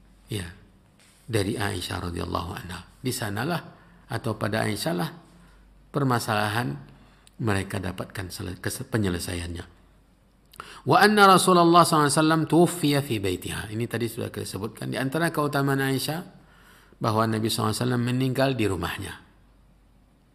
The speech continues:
Meninggal di rumahnya. Nabi punya sembilan istri selain Aisyah, tetapi Nabi sallallahu alaihi wasallam meninggal di rumah Aisyah. Wa fi yaumiha, bahkan sebenarnya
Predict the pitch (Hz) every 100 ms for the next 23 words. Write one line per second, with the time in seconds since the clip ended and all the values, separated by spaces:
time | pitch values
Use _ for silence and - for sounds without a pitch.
0 | _ _ 117 117 131 110 95 92 92 92
1 | 139 165 170 156 156 185 - - _ _
2 | - - 196 202 202 202 - 113 - 135
3 | 151 151 156 - - 151 98 - 135 -
4 | - 135 131 143 131 113 110 113 110 139
5 | 147 113 107 113 110 92 90 87 - -
6 | - - - - - - - - 131 139
7 | 139 185 175 190 190 180 175 160 180 -
8 | - - - - _ - 120 - 180 185
9 | 180 175 160 135 160 113 90